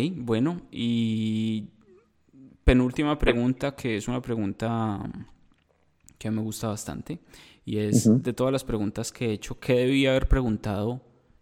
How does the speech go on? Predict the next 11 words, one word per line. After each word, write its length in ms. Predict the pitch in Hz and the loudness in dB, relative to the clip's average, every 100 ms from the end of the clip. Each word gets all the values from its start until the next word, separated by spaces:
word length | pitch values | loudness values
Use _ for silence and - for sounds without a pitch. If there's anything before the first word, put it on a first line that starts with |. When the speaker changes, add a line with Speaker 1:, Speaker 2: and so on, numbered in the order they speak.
| _ | _
Speaker 1:
pero 180 | - 107 | -4 -2
no 140 | 104 95 | -2 -4
pregunté? 520 | 113 107 104 104 104 - _ _ _ _ _ _ _ _ _ _ _ _ _ | -6 -6 -6 -8 -10 -18 _ _ _ _ _ _ _ _ _ _ _ _ _
¿Qué 140 | - | -4
pregunta 400 | 117 127 123 - | -2 0 -2 0
debí 320 | 127 104 101 120 | 0 0 -2 -2
haber 240 | 120 120 | -2 -4
hecho, 260 | 120 - 127 | -6 -10 -14
pero 220 | 107 101 | -10 -8
no 160 | 107 | -8
hice? 220 | 107 - | -10 -12